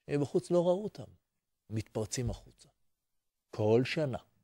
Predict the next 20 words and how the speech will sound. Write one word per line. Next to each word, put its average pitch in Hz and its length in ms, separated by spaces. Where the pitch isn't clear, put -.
כל 147 260
שנה 156 340
העם 139 260
הזה 131 240
צריך 117 480
לדעת 101 640
שזה 110 360
משהו. 101 580
זה 196 80
נכון 139 500
שלפעמים 123 480
אנחנו 120 300
נמצאים 123 420
במצבים 123 680
יותר 147 180
נמוכים, 139 540
מצבים 123 360
שאנחנו 131 300
נראים 131 640
כאילו 131 800